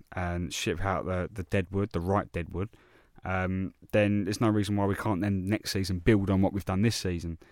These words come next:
Um, and, you know, you have to look at that as, you know, a guaranteed solid, you know, top ten to top eight finish. You know, I say top ten at, you know, at the very, very least, because I can't remember the last time we finished. The last time we finished the top ten was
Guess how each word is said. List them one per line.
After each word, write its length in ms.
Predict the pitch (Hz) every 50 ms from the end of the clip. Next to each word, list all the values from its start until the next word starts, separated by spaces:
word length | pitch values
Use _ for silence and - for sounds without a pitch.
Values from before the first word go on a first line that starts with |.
| - - - - _ _ _ -
Um, 540 | 90 92 95 95 92 92 95 95 95 92 - - -
and, 400 | 101 101 98 98 98 95 92 - -
you 60 | 95
know, 80 | 101 95
you 160 | 95 98 92
have 160 | 104 101 -
to 80 | - 95
look 200 | 92 95 - -
at 80 | - -
that 240 | 98 98 85 71
as, 200 | 90 87 82 -
you 60 | - 95
know, 220 | 90 87 90 - -
a 60 | 87
guaranteed 680 | - - 104 95 87 90 87 - - 95 90 90 87 - - _ _ - - - _
solid, 560 | - - - - - 110 98 95 92 90 - - - _ _ - - - - _ _
you 60 | - 92
know, 180 | 85 90 95 - -
top 260 | - - 113 95 -
ten 300 | - - - 101 95 92
to 120 | - - -
top 280 | - - 104 92 -
eight 160 | 95 92 80 -
finish. 340 | - 110 104 92 82 -
You 80 | - 95
know, 180 | 92 90 92 78
I 60 | 90
say 240 | - - 117 107 95
top 280 | - - - - - -
ten 500 | - - 110 101 92 87 90 87 82 - - -
at, 180 | 95 90 87 - -
you 80 | - 98
know, 200 | 87 82 85 - -
at 160 | 92 92 -
the 80 | - 90
very, 320 | 87 - 104 95 92 92
very 260 | 87 90 87 87 87
least, 540 | 87 95 98 90 80 76 - - - - - - _ _ _ - - -
because 440 | - 90 - - - 90 87 - - -
I 300 | - - - _ - -
can't 40 | 107 73
remember 140 | 87 87
the 60 | 87 87
last 160 | 85 - -
time 40 | 87
we 60 | 80
finished. 320 | - 110 107 95 - - -
The 100 | 87 87 - - - -
last 180 | 113 98 -
time 60 | 95
we 60 | 87 82
finished 180 | 98 87 82
the 60 | 80
top 180 | - - - -
ten 220 | - 107 98 85
was 300 | 82 82 82 78 - -